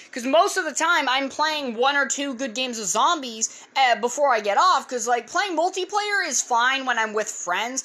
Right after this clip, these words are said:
but if I'm just sitting down by myself and I got nothing to do, um, and I'm p-, wanting to play video games, I'll just play zombies. You know, zombies is easily my favorite thing in Call of Duty, hands down. Um, but I gotta say,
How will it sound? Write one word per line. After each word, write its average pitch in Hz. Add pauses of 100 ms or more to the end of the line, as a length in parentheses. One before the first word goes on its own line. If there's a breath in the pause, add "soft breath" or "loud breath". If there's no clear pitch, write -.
(140 loud breath)
but 262
if 262
I'm 403
just 403
sitting 320
down 277
by 269
myself 247
and 233
I 254
got 240
nothing 233
to 220
do, 247 (340 loud breath)
um, 208
and 208
I'm 277
p-, -
wanting 262
to 254
play 240
video 320
games, 330
I'll 254
just 240
play 226
zombies. 170
You 170
know, 175
zombies 220
is 202
easily 196
my 180
favorite 180
thing 170
in 156
Call 156
of 147
Duty, 143 (240 loud breath)
hands 185
down. 139 (400 loud breath)
Um, 214 (160)
but 254
I 262
gotta 247
say, 160